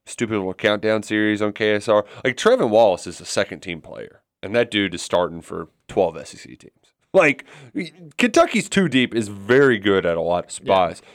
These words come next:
Speaker 1: So, like, even when you start putting in the, the guys behind him, like, it, it, you know, I mean, Kentucky had, like, its fourth string freshman in when Louisville started scoring points last year. Like, that's kind of what it takes.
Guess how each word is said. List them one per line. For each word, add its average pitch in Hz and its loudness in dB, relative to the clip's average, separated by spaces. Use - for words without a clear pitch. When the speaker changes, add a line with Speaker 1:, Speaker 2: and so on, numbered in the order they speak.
Speaker 1:
So, 127 6
like, 123 6
even 160 2
when 143 2
you 117 -4
start - 2
putting 117 2
in 101 2
the, 92 2
the 95 -2
guys 98 2
behind 98 0
him, 82 -6
like, 85 -8
it, 95 -4
it, 95 -6
you 95 -8
know, 65 -16
I 123 0
mean, 117 0
Kentucky 185 2
had, 165 6
like, 139 4
its 123 -2
fourth 135 2
string 113 -2
freshman 92 0
in 82 -6
when 85 -8
Louisville 90 0
started 87 -6
scoring 87 -6
points 85 -8
last 78 -12
year. - -20
Like, 107 2
that's 117 4
kind 101 0
of 85 -2
what 80 -6
it 67 -20
takes. - -14